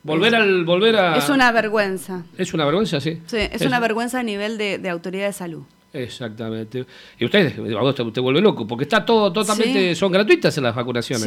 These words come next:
Speaker 2: Sí,
Speaker 1: ¿eh?
Speaker 2: yo cuando, cuando tengo un, un paciente al-, no, yo no confío en las vacunas, porque la vacuna o el, o los, los new fi-, que hay que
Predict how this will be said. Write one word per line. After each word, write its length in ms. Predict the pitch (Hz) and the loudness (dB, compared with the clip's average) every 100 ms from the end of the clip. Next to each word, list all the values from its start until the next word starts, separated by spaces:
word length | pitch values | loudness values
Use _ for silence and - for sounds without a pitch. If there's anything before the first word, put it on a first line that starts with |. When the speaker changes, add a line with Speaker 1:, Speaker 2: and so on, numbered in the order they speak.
| 220 | 0
Speaker 2:
Sí, 80 | |
Speaker 1:
¿eh? 100 | 202 240 | 0 0
Speaker 2:
yo 100 | 262 | 0
cuando, 540 | 269 254 233 208 208 | 0 0 0 -2 -4
cuando 300 | - 190 190 | -6 -6 -8
tengo 400 | 180 233 233 226 | -8 -6 -4 -4
un, 360 | 214 214 202 - | -4 -6 -8 -12
un 140 | - 208 | -10 -8
paciente 420 | 208 190 202 202 | -8 -8 -8 -6
al-, 100 | 196 - - - | -8 -12 -18 -6
no, 120 | 254 | -4
yo 140 | 247 277 | 0 -2
no 100 | 285 | -2
confío 260 | 233 240 | -4 -4
en 60 | 254 | -4
las 100 | 220 | -4
vacunas, 440 | 208 240 277 262 - | -6 -4 -2 -2 -6
porque 200 | 196 196 | -8 -6
la 100 | 190 | -4
vacuna 560 | 190 - 247 247 233 | -4 -6 -4 -2 -2
o 240 | 196 185 175 | -4 -4 -4
el, 100 | 175 - - - | -6 -12 -20 -10
o 120 | 185 | -6
los, 640 | 185 175 175 165 - - - - | -4 -4 -6 -10 -14 -20 -20 -16
los 420 | 104 165 165 - | -12 -12 -14 -16
new 520 | 180 170 175 - 196 196 | -10 -8 -8 -8 -8 -8
fi-, 260 | 202 196 - - | -12 -14 -14 -10
que 160 | 143 | -2
hay 200 | 190 220 220 | 0 -2 -4
que 200 | - 185 | -12 -12